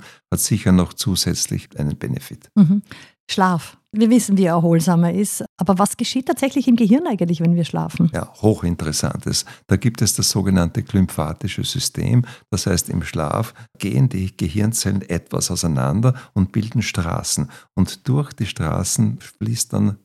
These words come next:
Speaker 1: die Lymphflüssigkeit. Und diese Lymphflüssigkeit ist so wie die M A achtundvierzig
Speaker 2: Ja,
Speaker 1: oder was
Speaker 2: genau,
Speaker 1: haben wir?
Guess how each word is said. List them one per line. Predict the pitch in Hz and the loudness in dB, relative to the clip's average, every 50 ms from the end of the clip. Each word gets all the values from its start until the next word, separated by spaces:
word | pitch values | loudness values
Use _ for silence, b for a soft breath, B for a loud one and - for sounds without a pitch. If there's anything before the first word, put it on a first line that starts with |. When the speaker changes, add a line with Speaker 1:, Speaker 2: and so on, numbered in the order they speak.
| _ | _
Speaker 1:
die | - 92 | -4 -4
Lymphflüssigkeit. | 87 85 87 - - - - - - - - - - - - - - - b b b b _ | -2 -2 -4 -6 -8 -12 -10 -8 -6 -6 -6 -6 -8 -8 -8 -8 -8 -10 b b b b _
Und | - 92 90 - | 0 0 0 2
diese | - 131 131 151 | 0 0 2 2
Lymphflüssigkeit | 123 95 101 123 131 - - - 113 107 - - 107 - - 104 101 95 B B B B - | 2 2 2 0 0 -2 -4 -4 -4 -4 -2 -6 -6 -4 -2 -4 -4 -4 B B B B -10
ist | - - - - | -6 -6 -4 -4
so | - - 110 - - 113 | -4 -2 -2 -2 -2 0
wie | 131 - | 0 -2
die | - - 110 - - | -2 -2 -4 -4 -4
M | - - 101 104 104 - | -4 -2 -2 0 0 0
A | - - 95 98 101 101 98 101 - _ _ _ _ _ _ _ _ _ _ _ - | 2 2 2 2 2 2 0 -2 -4 _ _ _ _ _ _ _ _ _ _ _ -6
achtundvierzig | 98 101 101 - - 117 95 233 117 117 113 196 - 90 | -6 -6 -4 -4 -4 -2 2 2 2 2 0 -2 0 2
Speaker 2:
Ja, | 87 98 | 2 2
Speaker 1:
oder | 104 - | 2 0
was | - 101 | 0 0
Speaker 2:
genau, | 110 - - | 0 2 2
Speaker 1:
haben | - 127 123 | 2 2 2
wir? | 120 131 131 120 - | 2 2 2 2 2